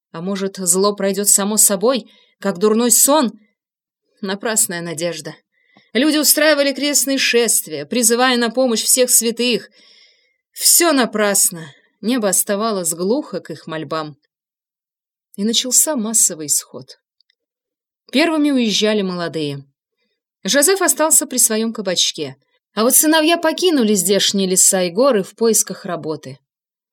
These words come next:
Анри Адриен снялся с места в тысяча восемьсот пятьдесят четвертом году. Ему было тогда двадцать два.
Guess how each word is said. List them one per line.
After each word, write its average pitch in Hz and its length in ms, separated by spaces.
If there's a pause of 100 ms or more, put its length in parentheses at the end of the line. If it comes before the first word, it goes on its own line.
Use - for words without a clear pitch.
(320)
Анри 185 300
Адриен 226 580
снялся 196 480
с - 160
места 202 400
в - 80
тысяча 220 480
восемьсот 170 560
пятьдесят 156 400
четвертом 170 500
году. 147 400 (760)
Ему 302 240
было 254 260
тогда 202 320
двадцать 185 460
два. 135 280